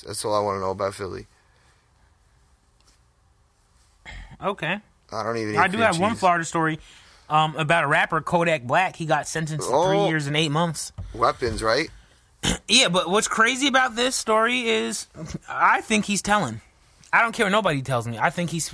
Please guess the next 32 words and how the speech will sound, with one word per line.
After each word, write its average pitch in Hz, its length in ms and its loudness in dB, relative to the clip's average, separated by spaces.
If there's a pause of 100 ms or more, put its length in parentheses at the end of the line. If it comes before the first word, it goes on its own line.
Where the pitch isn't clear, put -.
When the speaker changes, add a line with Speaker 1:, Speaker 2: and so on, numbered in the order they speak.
Speaker 2:
ratting. 113 500 -2 (1500)
The 143 60 0
reason 190 160 4
why 196 60 6
I - 20 0
think 202 180 0
he's 180 120 2
ratting, 185 320 2
he 202 160 4
was 170 100 0
already 190 400 4
a 143 40 4
felon 180 440 2
and 165 160 2
he 165 220 0
already 180 320 4
had 165 160 4
an - 80 -2
open 151 360 0
rape 151 280 0
case. - 420 -12 (880)
And 156 380 2 (280)
he 226 260 4
got 180 260 4 (600)
caught. 233 500 2
This 190 280 2
is 302 60 6
how 254 80 2
stupid - 720 2
this 156 160 0
motherfucker 123 640 0
is. - 220 -16